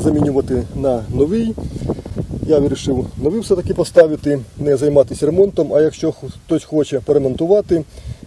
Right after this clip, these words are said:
е, скоріш за все, якщо з-, заклинює, е, супорт, то... Ну, вісімдесят відсотків, а то й більше, проблема у поршні. Від корозії його, е,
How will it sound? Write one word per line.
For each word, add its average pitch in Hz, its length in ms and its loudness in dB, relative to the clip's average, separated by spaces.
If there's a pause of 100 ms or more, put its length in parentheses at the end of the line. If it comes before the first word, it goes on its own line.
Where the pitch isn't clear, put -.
е, 151 120 4
скоріш 175 320 0
за 151 120 0
все, 160 180 -2
якщо 156 440 2
з-, 135 420 -8
заклинює, 151 640 2 (380)
е, 135 120 0
супорт, 190 420 -2 (240)
то... 156 280 2 (1400)
Ну, 185 140 4
вісімдесят 165 600 0
відсотків, 151 760 0 (460)
а 127 40 -8
то 143 100 -6
й 139 80 -2
більше, 151 540 -2
проблема 151 500 2
у 139 420 -2 (160)
поршні. 123 500 -2 (280)
Від 135 140 -6
корозії 160 520 2
його, 143 300 0
е, - 340 -14